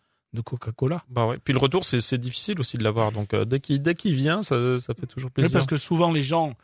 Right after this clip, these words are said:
Speaker 1: ont plus tendance à faire du retour quand les choses vont pas.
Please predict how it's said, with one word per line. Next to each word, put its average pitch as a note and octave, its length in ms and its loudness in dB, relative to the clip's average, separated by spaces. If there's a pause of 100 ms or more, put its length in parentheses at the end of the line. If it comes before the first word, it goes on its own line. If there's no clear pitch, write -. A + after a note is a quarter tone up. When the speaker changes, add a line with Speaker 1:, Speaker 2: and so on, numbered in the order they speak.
(240)
Speaker 1:
ont A#2+ 60 0
plus D3+ 240 0
tendance D3+ 340 2
à B2+ 80 0
faire C3 180 -4
du C#3 100 2
retour C3 380 0
quand A#2+ 160 0
les A#2+ 300 0
choses B2 240 0
vont B2+ 140 -2
pas. G#3+ 240 2